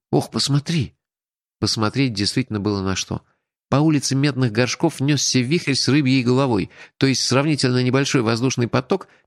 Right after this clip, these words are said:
передняя часть которого была похожа на голову огромной рыбы. Наяву такое совершенно невозможно,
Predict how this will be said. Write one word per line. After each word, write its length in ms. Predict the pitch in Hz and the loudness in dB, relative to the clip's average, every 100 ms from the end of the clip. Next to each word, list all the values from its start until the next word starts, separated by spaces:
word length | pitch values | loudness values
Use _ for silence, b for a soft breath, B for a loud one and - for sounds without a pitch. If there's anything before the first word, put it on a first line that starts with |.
| - | 0
передняя 440 | 143 135 117 117 | 2 2 0 0
часть 260 | - 120 - | 0 -2 0
которого 400 | 120 180 156 120 | -2 2 0 2
была 220 | 120 120 | 2 0
похожа 380 | 117 - 135 120 | 0 -2 0 0
на 120 | 113 | 0
голову 400 | 117 139 123 - | 0 2 2 0
огромной 440 | 101 110 123 131 | 0 0 2 0
рыбы. 340 | 117 107 76 - _ _ - | 0 -2 -2 -8 _ _ -8
Наяву 480 | 101 117 139 143 156 | 0 2 4 2 2
такое 320 | 135 - 120 | 0 0 0
совершенно 560 | 110 113 113 - 123 104 | 2 0 0 0 0 0
невозможно, 720 | 98 98 92 92 87 87 | 0 0 0 0 0 -2